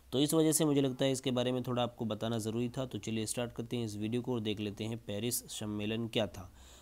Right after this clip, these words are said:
पेरिस शांति सम्मेलन, जो कि उन्नीस उन्नीस,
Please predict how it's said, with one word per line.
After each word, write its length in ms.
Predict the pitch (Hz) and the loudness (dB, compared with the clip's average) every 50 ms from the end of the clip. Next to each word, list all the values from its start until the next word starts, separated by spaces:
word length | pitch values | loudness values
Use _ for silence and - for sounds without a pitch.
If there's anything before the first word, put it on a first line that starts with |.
| - - - | -20 -4 2
पेरिस 320 | - 127 135 147 160 151 - | 4 4 6 6 6 6 4
शांति 320 | 147 127 123 117 120 139 | 4 4 2 2 2 2
सम्मेलन, 440 | 127 123 113 113 113 117 123 135 143 | 2 2 2 2 2 2 0 0 0
जो 220 | 147 127 117 117 | -2 0 0 0
कि 140 | 110 110 113 | 0 2 2
उन्नीस 300 | 113 110 113 113 107 - | 2 2 2 2 0 0
उन्नीस, 360 | 113 104 104 113 117 117 - | -2 -2 0 0 0 0 -2